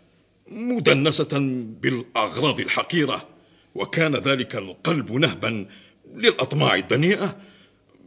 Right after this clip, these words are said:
جاء منها الكلام فاتراً خائراً مقطوع النفس.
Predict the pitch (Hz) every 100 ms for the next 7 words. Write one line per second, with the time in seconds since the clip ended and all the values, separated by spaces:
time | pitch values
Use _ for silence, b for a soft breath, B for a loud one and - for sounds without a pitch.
0 | - 196 254 156 160 185 139 147 - 143
1 | 151 127 110 107 - 104 101 - 127 -
2 | 123 117 107 104 113 135 - 180 - 92
3 | 90 73 - -